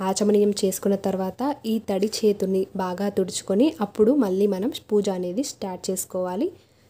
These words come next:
కొన్ని అక్షంతలు తీసుకొని భూశుద్ధి మంత్రం చదువుకొని మన ఎడమవైపు వేసుకొని తర్వాత ప్రాణాయామం కూడా చేసుకొని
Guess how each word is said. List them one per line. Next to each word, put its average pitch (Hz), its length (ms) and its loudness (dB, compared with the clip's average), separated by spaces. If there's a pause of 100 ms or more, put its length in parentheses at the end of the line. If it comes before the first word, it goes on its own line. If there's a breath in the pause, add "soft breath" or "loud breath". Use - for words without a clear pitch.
(180)
కొన్ని 247 220 10
అక్షంతలు 240 600 8
తీసుకొని 208 540 10
భూశుద్ధి 202 500 10
మంత్రం 196 360 6
చదువుకొని 196 580 6
మన 233 300 10
ఎడమవైపు 196 580 6
వేసుకొని 202 680 6 (340 loud breath)
తర్వాత 202 520 2 (440)
ప్రాణాయామం 226 680 6
కూడా 190 320 2 (120)
చేసుకొని 196 520 4